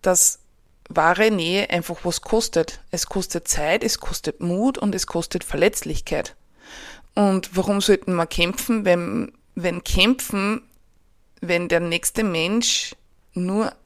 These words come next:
einen weiteren Wisch entfernt ist? Warum sollten wir uns tief auf jemanden einlassen, wenn die Illusion besteht, dass da draußen vielleicht nur irgendwo was Besseres gibt? Die unbequeme Wahrheit an dem Ganzen ist ja,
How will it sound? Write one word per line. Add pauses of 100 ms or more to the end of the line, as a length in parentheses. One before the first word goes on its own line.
(140)
einen (260)
weiteren
Wisch
entfernt
ist? (1500)
Warum
sollten
wir
uns
tief
auf
jemanden
einlassen,
wenn
die
Illusion
besteht, (120)
dass
da
draußen
vielleicht
nur
irgendwo
was
Besseres
gibt? (1500)
Die
unbequeme
Wahrheit
an
dem
Ganzen
ist
ja,